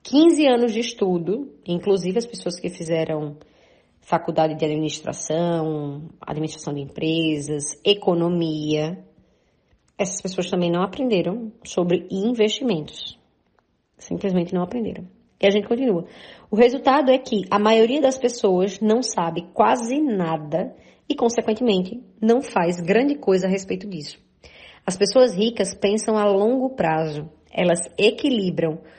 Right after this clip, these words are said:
os seus gastos e prazeres de hoje com os investimentos necessários para a liberdade de amanhã. E o autor continua. Quem não cuida do problema, agora dirá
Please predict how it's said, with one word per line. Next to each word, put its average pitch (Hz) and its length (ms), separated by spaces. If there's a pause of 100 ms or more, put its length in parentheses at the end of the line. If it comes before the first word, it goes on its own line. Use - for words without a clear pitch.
(200)
os 180 120
seus 180 260
gastos 175 560 (160)
e 208 80
prazeres 170 540
de 180 180
hoje 160 340 (100)
com 190 200
os 190 160
investimentos 233 760
necessários 180 720 (400)
para 170 160
a 165 40
liberdade 175 680 (340)
de 147 60
amanhã. 156 400 (1200)
E 156 60
o 156 40
autor 143 220
continua. 202 400 (1000)
Quem 320 200
não 302 180
cuida 202 260
do 185 140
problema, 202 680 (320)
agora 190 400
dirá 180 460